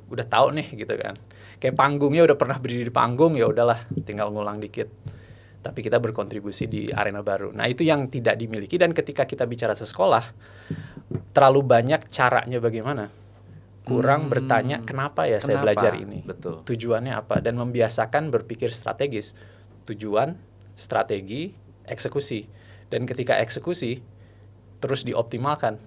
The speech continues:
Speaker 1: gitu kan. Eh, dan saya selalu, saya sebagai orang muslim, saya kaget gitu kan, eh, ketika melihat anak, orang-orang muslim pada umumnya yang tidak berpikir strategis. Kenapa?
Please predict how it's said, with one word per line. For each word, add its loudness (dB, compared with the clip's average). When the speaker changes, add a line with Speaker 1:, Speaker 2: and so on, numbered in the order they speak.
Speaker 1:
gitu -8
kan. -6
Eh, 2
dan 0
saya 6
selalu, 2
saya 6
sebagai 4
orang 6
muslim, -4
saya 2
kaget 4
gitu -2
kan, -2
eh, 2
ketika 0
melihat 2
anak, -4
orang-orang 2
muslim -2
pada 4
umumnya -2
yang 2
tidak 8
berpikir 0
strategis. 2
Kenapa? 2